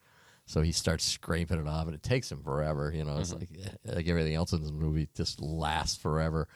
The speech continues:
Speaker 2: This, this movie is, like, an hour and thirty minutes. <laughs>
Speaker 1: Right.
Speaker 2: You know what I mean?
Speaker 1: It
Speaker 2: Like,
Speaker 1: should
Speaker 2: so
Speaker 1: be.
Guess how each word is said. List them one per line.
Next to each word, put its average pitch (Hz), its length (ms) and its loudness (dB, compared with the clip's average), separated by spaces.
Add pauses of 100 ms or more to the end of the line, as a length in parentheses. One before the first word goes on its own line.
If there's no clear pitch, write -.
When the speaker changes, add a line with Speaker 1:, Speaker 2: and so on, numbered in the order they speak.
(1000)
Speaker 2:
This, 214 180 0
this 185 260 4
movie 160 340 6
is, 127 160 2
like, 123 200 4
an 107 180 0
hour 120 240 6
and 98 140 2
thirty 98 220 2
minutes. 82 440 -6
<laughs> - 40 -20 (260)
Speaker 1:
Right. - 100 0 (200)
Speaker 2:
You 143 120 12
know 151 40 12
what 147 40 12
I - 20 10
mean? 147 100 10
Speaker 1:
It 156 40 8
Speaker 2:
Like, 135 120 10
Speaker 1:
should 131 120 6
Speaker 2:
so 139 160 8
Speaker 1:
be. 170 140 8